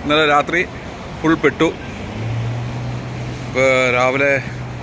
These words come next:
പോകാൻ വണ്ടി ഇല്ലാത്തതുകൊണ്ട് ഇങ്ങനെ നടന്ന് റോഡിലൂടെ ഇങ്ങനെ പോവാ. ഒന്നീ നടന്ന് പോണം, അല്ലെങ്കിൽ പിന്നെ ഏതെങ്കിലും വഴി, ഏ, വണ്ടി, ഏ, കൈ കാണിച്ച് കിട്ടുവാണെങ്കിൽ അങ്ങനെ പോണം. എന്തായാലും ശരിക്കും പെട്ടു.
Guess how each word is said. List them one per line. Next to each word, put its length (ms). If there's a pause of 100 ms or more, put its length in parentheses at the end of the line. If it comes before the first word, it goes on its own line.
(880)
പോകാൻ 300
വണ്ടി 200
ഇല്ലാത്തതുകൊണ്ട് 440
ഇങ്ങനെ 280 (400)
നടന്ന് 420 (800)
റോഡിലൂടെ 320
ഇങ്ങനെ 180
പോവാ. 260 (1400)
ഒന്നീ 180
നടന്ന് 300
പോണം, 260 (560)
അല്ലെങ്കിൽ 280
പിന്നെ 240 (760)
ഏതെങ്കിലും 260
വഴി, 160
ഏ, 280
വണ്ടി, 280
ഏ, 340
കൈ 160
കാണിച്ച് 280
കിട്ടുവാണെങ്കിൽ 580 (760)
അങ്ങനെ 220
പോണം. 180 (1500)
എന്തായാലും 400
ശരിക്കും 320
പെട്ടു. 200